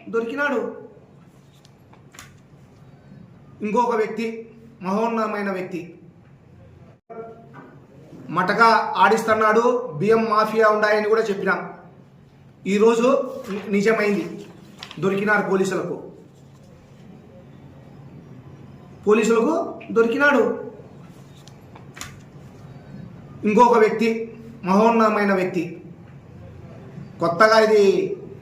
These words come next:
ప్రొద్దుటూరు పట్టణంలో, గోవాలో క్యాసినో ఉంటుంది. ఇక్కడ ప్రొద్దుటూరు నుంచి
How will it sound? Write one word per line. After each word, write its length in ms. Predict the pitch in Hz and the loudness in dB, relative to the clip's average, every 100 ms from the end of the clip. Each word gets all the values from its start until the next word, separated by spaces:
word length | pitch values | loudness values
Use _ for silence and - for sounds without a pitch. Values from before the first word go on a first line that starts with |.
| - | -10
ప్రొద్దుటూరు 400 | 175 185 196 208 | -6 -4 -2 -2
పట్టణంలో, 640 | 202 196 196 190 170 165 - - - - - - - - - - - - - - - - - - - 147 | -2 -2 -2 0 0 0 -2 -6 -14 -18 -20 -20 -20 -20 -20 -20 -20 -20 -20 -20 -18 -16 -16 -16 -6 2
గోవాలో 800 | 202 226 226 190 185 - - - - - - - - - - - - - - 147 - - - - - - - - - - - - - - | 6 8 8 6 0 -2 -8 -14 -18 -20 -20 -20 -20 -20 -20 -20 -20 -20 -16 -14 -14 -16 -18 -18 -18 -16 -16 -16 -14 -14 -14 -16 -12 2
క్యాసినో 420 | 190 196 190 196 | 4 4 4 2
ఉంటుంది. 440 | 175 165 147 - - - - - - - - - - - - - - - | 2 0 -2 -4 -8 -14 -14 -16 -16 -16 -16 -16 -16 -18 -18 -16 -12 -6
ఇక్కడ 320 | 190 240 220 | 0 2 2
ప్రొద్దుటూరు 440 | 185 185 226 240 226 | 2 0 0 2 4
నుంచి 640 | 220 208 196 254 - | 2 2 0 0 -4